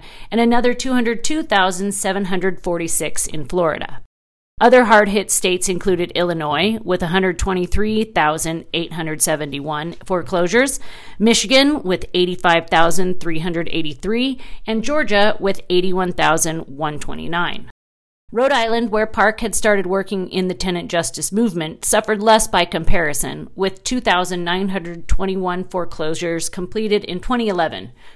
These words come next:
mostly in already distressed communities. It was still a marked increase from the previous years,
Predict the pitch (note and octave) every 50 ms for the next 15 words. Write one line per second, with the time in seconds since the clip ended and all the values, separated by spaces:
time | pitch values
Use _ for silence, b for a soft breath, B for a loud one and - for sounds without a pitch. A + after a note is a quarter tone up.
0 | b - G#3 A#3+ C4+ D4+ - - A3+ G#3 G3 C#3+ G3+ G3+ - F3+ G3+ G3+ G3+ G3
1 | G3 F3+ - F#3+ - - - D#3 D3 - - - - E3+ F3 F#3+ F#3+ F3+ D#3 -
2 | - B2+ - - - - _ _ _ _ _ _ _ _ _ _ _ _ - C#4+
3 | D4 C#4+ - - - D4+ D4+ D#4+ C#4+ B3 G#3+ A3 A#3+ A#3+ A#3+ C4+ G#3+ - - F#3+
4 | F#3+ G3 - - F3 F3 - - - F#3 E3+ F3+ F3 - - F#3 F3 E3+ F#3 F#3+
5 | G3+ - - - D3 C#3 C#3+ D3 - -